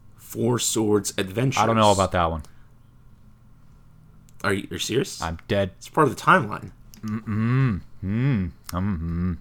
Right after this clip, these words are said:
Speaker 2: Mm. I got opinions.
Speaker 1: The Legend of Zelda, The Minish Cap. The Legend of Zelda, Twilight Princess.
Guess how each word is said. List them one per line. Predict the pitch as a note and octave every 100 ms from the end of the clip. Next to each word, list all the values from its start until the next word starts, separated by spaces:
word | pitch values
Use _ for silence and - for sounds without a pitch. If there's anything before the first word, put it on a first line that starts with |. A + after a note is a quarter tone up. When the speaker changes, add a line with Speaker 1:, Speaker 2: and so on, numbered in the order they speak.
| F2
Speaker 2:
Mm. | F2 E2+
I | E2
got | F#2+ F#2
opinions. | - F#2+ F#2+ F#2+
Speaker 1:
The |
Legend | G2+ A2 B2+ D3 D3+ D3 C3+ A2+
of | G2
Zelda, | F#2+ G#2+ A2+ G#2 F#2+ F2+ -
The | F#2 G#2
Minish | G2+ G#2 G#2 - -
Cap. | - G2+ F#2+ - - - - - - - - -
The |
Legend | G#2 B2 C3 C#3 B2
of | G2
Zelda, | G#2+ A2+ G2+ F#2
Twilight | - - A2+ A2+ A#2 A2 -
Princess. | G#2+ G2+ - - - - - -